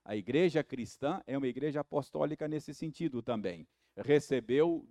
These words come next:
dos apóstolos a explicação do mistério, é,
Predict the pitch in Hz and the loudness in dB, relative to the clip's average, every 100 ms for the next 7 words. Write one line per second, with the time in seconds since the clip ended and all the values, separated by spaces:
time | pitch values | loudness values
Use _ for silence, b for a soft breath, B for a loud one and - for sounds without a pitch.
0 | _ 165 214 240 226 180 190 - 143 117 | _ 0 0 -2 -6 -6 -8 -6 -4 -4
1 | - - 98 95 78 - - _ _ _ | -4 -10 -6 -4 -6 -10 -20 _ _ _
2 | _ 117 123 175 214 - - 156 156 131 | _ 0 6 6 6 2 -10 -8 -6 -4
3 | 110 - 120 135 135 123 107 127 110 - | -6 -4 -2 0 -2 -6 -2 -2 -2 -8
4 | - 104 104 104 104 104 101 _ _ _ | -6 -2 0 0 -4 -4 -8 _ _ _
5 | _ 95 98 92 92 87 82 80 76 | _ -4 -2 -2 -2 -4 -6 -8 -10